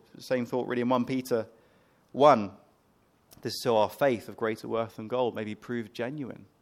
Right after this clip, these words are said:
result in glory and honor and praise." So don't read verse twenty-eight without reading verse twenty-nine. God is chiseling you.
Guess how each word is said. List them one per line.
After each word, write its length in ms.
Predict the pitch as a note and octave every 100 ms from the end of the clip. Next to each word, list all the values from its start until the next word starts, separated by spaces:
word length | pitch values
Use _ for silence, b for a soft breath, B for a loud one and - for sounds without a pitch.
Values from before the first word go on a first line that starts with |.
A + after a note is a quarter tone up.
| _ _ -
result 280 | A#2+ A#2 A#2
in 80 | A#2+
glory 300 | B2 A#2+ A#2+
and 80 | A#2
honor 240 | B2+ F#2 -
and 80 | G2+
praise." 540 | - B2 A#2+ G#2+ - - _ _ _ _ _ _ _ _ _ _ _ _ _ _ _ _ _ _ _ - _ _ _ _ _ _ _ _ - -
So 140 | C3
don't 180 | D#3 E3+
read 140 | D#3+
verse 200 | D3 C#3+
twenty-eight 520 | - C3+ B2+ C3+ A2+
without 380 | A2+ A#2 A#2 - -
reading 260 | A#2+ A#2+ A2+
verse 220 | A2+ A2
twenty-nine. 680 | - A#2 G#2+ A2 G2+ G2+ B2 - _ _ _ _ _ _ B B - -
God 160 | B2+
is 140 | A#2 A2+
chiseling 480 | - B2 G#2 G2 F#2+
you. 160 | F#2+